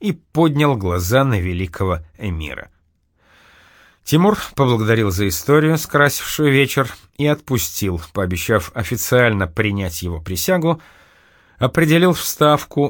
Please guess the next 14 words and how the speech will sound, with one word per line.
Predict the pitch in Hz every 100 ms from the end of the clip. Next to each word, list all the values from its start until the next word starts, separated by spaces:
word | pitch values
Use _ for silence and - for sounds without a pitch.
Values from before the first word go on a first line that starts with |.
| -
и | 131 110
Дигу | 101 107 92
Мангыта, | 87 85 107 165 170 160 -
назначив | 131 147 147 147 147 - -
для | 131
начала | 135 131 139 131
командовать | - 110 113 107 104 101
сотней | - - 139 131 120 123
разведчиков. | 117 104 87 98 92 85 - - 85 - _ _ _ _ _ _ _ _ _ _
Туган | - 95 101 82
Шуна | - 90 101 139
встал | - - - 117 113
и | -
поклонился, | 98 - 85 85 85 165 - - 156